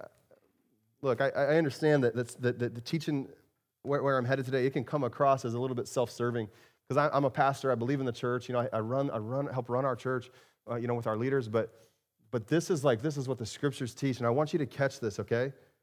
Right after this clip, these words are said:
Simply going to church whenever it's convenient for you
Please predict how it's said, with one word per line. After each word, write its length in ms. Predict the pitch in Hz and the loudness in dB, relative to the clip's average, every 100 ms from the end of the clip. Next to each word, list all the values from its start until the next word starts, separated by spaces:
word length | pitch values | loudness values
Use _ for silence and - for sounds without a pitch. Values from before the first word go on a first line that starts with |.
| _ _ _ _ _ _ | _ _ _ _ _ _
Simply 360 | - 175 202 175 | 0 2 6 6
going 300 | 147 175 170 | 8 8 8
to 80 | |
church 380 | 127 - 156 135 | 2 2 2 2
whenever 300 | 127 139 143 | 2 2 4
it's 120 | 143 | 0
convenient 540 | - 123 110 143 151 120 | 0 -2 0 2 2 0
for 100 | 127 | -4
you 320 | 117 117 - | 0 0 -2